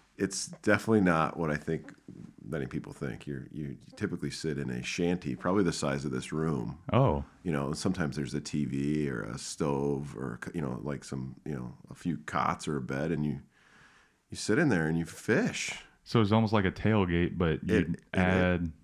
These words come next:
Speaker 2: fishing.
Speaker 1: Great description. You add fishing, and, uh, you know, aside from wanting to be a hockey player or, you know, a soccer player,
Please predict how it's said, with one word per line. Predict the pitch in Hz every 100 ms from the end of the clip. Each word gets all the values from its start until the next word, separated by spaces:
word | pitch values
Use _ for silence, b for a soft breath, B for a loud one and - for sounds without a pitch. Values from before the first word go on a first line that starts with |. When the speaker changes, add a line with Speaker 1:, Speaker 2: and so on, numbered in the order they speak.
| -
Speaker 2:
fishing. | - 123 - - - 98
Speaker 1:
Great | 90 107 113
description. | 107 120 143 - 69 - - -
You | 92 101
add | 107
fishing, | 123 143 - 67
and, | 71 76 73 - - _ _ _
uh, | 78 78 76 67 - - - - - - _ _ 107
you | 90
know, | 82
aside | - 104 98
from | 98
wanting | 82 87 87
to | 85
be | 78
a |
hockey | 78 82 101 92
player | 67 64 67 76 -
or, | 80 73 73 71 71
you |
know, | 71 62
a |
soccer | 65 78 95 -
player, | - 67 65